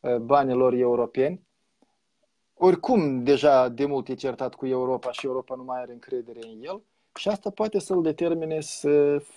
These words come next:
facă mariaj cu socialiștii. Totuși,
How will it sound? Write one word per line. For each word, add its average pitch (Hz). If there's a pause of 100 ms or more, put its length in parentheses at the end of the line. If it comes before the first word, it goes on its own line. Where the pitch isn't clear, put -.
facă 147
mariaj 131
cu -
socialiștii. 123
Totuși, 190